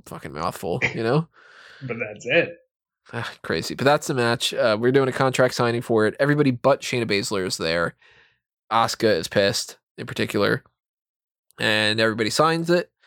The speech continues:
Speaker 1: I thought it was funny that, uh, Sarah Logan signed it as if she was holding the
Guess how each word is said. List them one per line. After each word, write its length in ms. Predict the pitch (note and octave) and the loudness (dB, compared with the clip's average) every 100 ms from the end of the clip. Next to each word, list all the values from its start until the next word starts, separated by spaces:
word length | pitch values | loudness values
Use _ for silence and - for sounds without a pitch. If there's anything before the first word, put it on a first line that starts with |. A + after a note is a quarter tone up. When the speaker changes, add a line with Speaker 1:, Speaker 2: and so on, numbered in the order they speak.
| _ _ _ - | _ _ _ -14
Speaker 1:
I 100 | - | -6
thought 160 | A2+ G#2+ | 0 0
it 40 | |
was 120 | E2 | 0
funny 180 | - G2 | 0 2
that, 220 | F#2+ - _ - - - | 2 0 _ -20 -18 -8
uh, 200 | G2+ - | -4 -2
Sarah 260 | - A2 | 0 2
Logan 300 | G#2+ G#2+ G#2+ | 2 0 0
signed 360 | G2 A2 G#2+ A2 | 0 0 0 -2
it 160 | - - | -6 -2
as 180 | A#2 A#2+ | -2 -2
if 100 | G#2 | -6
she 140 | - | -6
was 120 | G#2+ | -4
holding 340 | - G#2 G#2 G#2+ | -2 -2 -2 -2
the 340 | G2 F#2+ G#2 | 0 0 -2